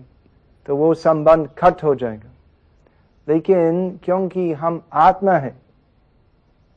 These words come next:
और श्री कृष्ण परमात्मा भगवान है, वो संबंध उसका कटना कभी नहीं होते, उसका अंत कभी नहीं होते, वो संबंध शाश्वत है।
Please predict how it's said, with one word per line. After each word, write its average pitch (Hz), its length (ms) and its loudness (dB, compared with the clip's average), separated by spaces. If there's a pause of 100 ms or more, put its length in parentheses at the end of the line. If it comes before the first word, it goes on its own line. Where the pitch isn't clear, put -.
और 156 180 4
श्री 175 240 0
कृष्ण 175 500 0
परमात्मा 170 760 4
भगवान 147 600 2
है, 123 220 -16 (540)
वो 165 300 2
संबंध 165 840 -4 (580)
उसका 170 840 2 (400)
कटना 175 500 2
कभी 170 320 -2
नहीं 175 200 -2
होते, 131 320 -8
उसका 147 240 -4
अंत 165 280 -4
कभी 165 300 -2
नहीं 165 220 -2
होते, 120 320 -8 (1200)
वो 151 100 -4
संबंध 170 760 0 (460)
शाश्वत 165 640 0
है। - 60 -20